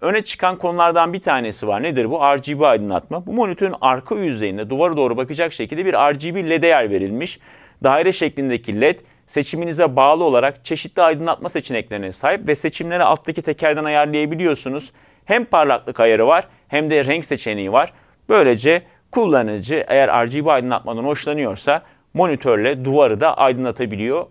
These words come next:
Oyunlarla uyumlu bir şekilde yanıp sönmediğini de belirtmem lazım. Kendi başına buyruk bir şekilde ayarladığınız düzende renk saçmaya devam ediyor ama hızlı bir şekilde ayarlanabiliyor. Kısıyorsunuz, açıyorsunuz. Kontroller kolay sağlanmış. Kontroller demişken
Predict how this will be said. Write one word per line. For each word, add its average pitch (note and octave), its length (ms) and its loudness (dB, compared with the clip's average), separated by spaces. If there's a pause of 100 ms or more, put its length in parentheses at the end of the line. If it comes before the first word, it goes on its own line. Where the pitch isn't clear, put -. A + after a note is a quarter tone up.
Oyunlarla D#3 580 0
uyumlu D#3+ 420 -4
bir C#3 100 -2
şekilde A2 340 -6
yanıp C#3+ 280 -4
sönmediğini C#3 500 -4
de E3+ 100 0
belirtmem C3 500 0
lazım. F#2 360 -6 (320)
Kendi E3 260 -2
başına A2 340 -4
buyruk D#3 280 -2
bir G2+ 60 -12
şekilde F2+ 520 -6 (300)
ayarladığınız C3 680 0
düzende F#2+ 580 -4 (300)
renk C3 240 -2
saçmaya C3+ 480 -4
devam A#2+ 320 4
ediyor F#2+ 180 -2
ama A#2+ 160 -2
hızlı E3+ 320 -4
bir C#3 40 -8
şekilde A#2+ 300 -2
ayarlanabiliyor. G2+ 720 -2
Kısıyorsunuz, A#2 500 -10
açıyorsunuz. C#3 580 -8 (320)
Kontroller C#3+ 600 2
kolay A2 280 0
sağlanmış. E2+ 560 -8
Kontroller B3+ 720 0
demişken G#3 520 -2